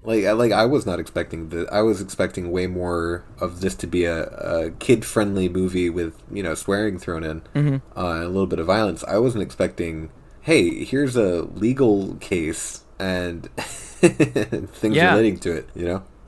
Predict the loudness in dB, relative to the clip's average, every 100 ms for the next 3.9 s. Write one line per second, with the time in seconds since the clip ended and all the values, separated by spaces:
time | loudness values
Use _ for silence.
0 | -20 -20 -6 2 4 2 -4 -20 -4 2
1 | 4 4 2 2 0 -2 -2 0 0 0
2 | -2 -2 0 0 2 0 2 2 4 4
3 | 4 4 2 0 -6 0 6 6